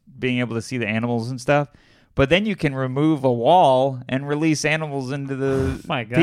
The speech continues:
Speaker 1: people.
Speaker 2: Yeah, that's what you do when you're really bored. <laughs> Let me release an elephant.
Speaker 1: Let's watch a lion eat people and
Speaker 2: Do you ever mix the animals up? You put an
Speaker 1: Yeah, yeah,
Speaker 2: elephant
Speaker 1: they'd
Speaker 2: in?
Speaker 1: eat each other.
Speaker 2: Oh,
Speaker 1: It was so
Speaker 2: jeez.
Speaker 1: funny, like, when they ate each other, the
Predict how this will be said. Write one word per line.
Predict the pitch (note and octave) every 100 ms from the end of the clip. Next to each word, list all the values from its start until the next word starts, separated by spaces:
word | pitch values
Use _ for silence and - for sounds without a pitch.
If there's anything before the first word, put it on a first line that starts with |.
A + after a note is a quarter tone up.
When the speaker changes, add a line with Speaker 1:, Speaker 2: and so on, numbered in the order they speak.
| D3
Speaker 1:
people. | C3 A2+ C#3+ - - -
Speaker 2:
Yeah, | A#2+
that's | C3
what | C3
you |
do | B2
when | B2
you're | A2+
really | A2+ A2+ A2+
bored. | G#2+ G#2+ G#2 A2 - -
<laughs> | -
Let | C3 C3
me | C3+ G2 G#2 _
release | G#2+ G#2 A#2+
an | A2
elephant. | F#2 G#2+ A2 A#2
Speaker 1:
Let's | -
watch | F#3+ F#3
a | D#3 C#3 B2+
lion | A#2 B2 B2 B2 A#2+
eat | A2+ C3 _ _ - A2+ - G#2 -
people | A#2+ - A#2 A#2+ A#2
and | G#2+ G#2 G2
Speaker 2:
Do |
you | D3
ever | E3
mix | D3+ C#3+ D3+
the | C#3+
animals | B2+ C#3+ C#3+ C3
up? | C#3 E3+
You | B2+
put | -
an |
Speaker 1:
Yeah, | B2 B2
yeah, |
Speaker 2:
elephant | B2 A#2+
Speaker 1:
they'd | A#2 A#2
Speaker 2:
in? |
Speaker 1:
eat | A#2+
each | A#2+ -
other. | A#2+ A#2+ B2 B2 -
Speaker 2:
Oh, | C#3 E3
Speaker 1:
It |
was | D#3+
so | A#2+ F#3
Speaker 2:
jeez. | B2
Speaker 1:
funny, | E3 E3 D#3
like, | B2 C3+ B2+
when | B2+ C3
they | B2+
ate | B2 C3+
each | C3
other, | C3+ B2+
the | A#2+ A2 A#2+ A#2